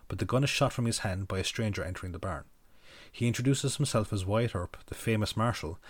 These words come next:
and says that he will take them to jail for their own safety, lest Stephen's antics cause troubles with the Clantons. In the saloon, the Clantons meet with Set,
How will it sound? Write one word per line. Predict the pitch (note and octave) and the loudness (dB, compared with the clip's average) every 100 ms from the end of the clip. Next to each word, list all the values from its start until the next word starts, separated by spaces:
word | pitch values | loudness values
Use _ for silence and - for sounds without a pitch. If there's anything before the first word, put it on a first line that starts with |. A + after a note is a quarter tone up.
| - - - | -16 -12 -4
and | G2+ | 0
says | - A2 | 2 2
that | G#2+ | 2
he | G#2+ | 2
will | G2+ | 2
take | C3 B2 | 2 0
them | - A#2+ | 0 0
to | A#2+ | 0
jail | G#2 F#2+ | 2 0
for | - F#2 | -2 -4
their | G2 | -4
own | F#2 F2+ | -4 -4
safety, | G2 E2 - - - - | -4 -6 -8 -14 -16 -6
lest | G2+ G2+ - | 0 2 4
Stephen's | B2 G#2 F#2+ | 4 4 2
antics | A2+ A2+ F#2+ - | -2 -2 -4 -4
cause | - F#2+ | -2 -2
troubles | - G#2 E2+ - | -2 -4 -4 -8
with | - | -10
the | - | -8
Clantons. | G2 F2 - - - - - - - - - - - | -8 -8 -10 -12 -12 -16 -20 -20 -20 -20 -20 -8 2
In | D3+ | 4
the | E3 | 4
saloon, | - G#2+ G2+ | 2 2 0
the | G2 | 0
Clantons | B2 A#2+ B2+ G2+ | 0 2 2 2
meet | G#2+ G2 | 0 0
with | |
Set, | - F#2 - | -2 -2 -2